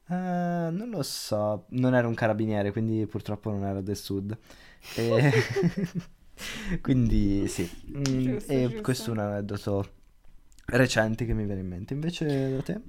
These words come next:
Speaker 2: Ah, che non è abbastanza re-, non è tanto recente il mio, però mi ricordo questa scena che io, io ero pazza, giocavo sempre a carte,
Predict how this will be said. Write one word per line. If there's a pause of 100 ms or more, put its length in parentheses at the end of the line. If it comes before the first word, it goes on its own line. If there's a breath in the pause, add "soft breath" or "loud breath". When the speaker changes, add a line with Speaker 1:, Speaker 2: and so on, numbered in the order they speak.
(140)
Speaker 2:
Ah,
che
non
è
abbastanza
re-,
non
è
tanto
recente
il
mio,
però
mi
ricordo
questa
scena
che
io,
io
ero
pazza,
giocavo
sempre
a
carte,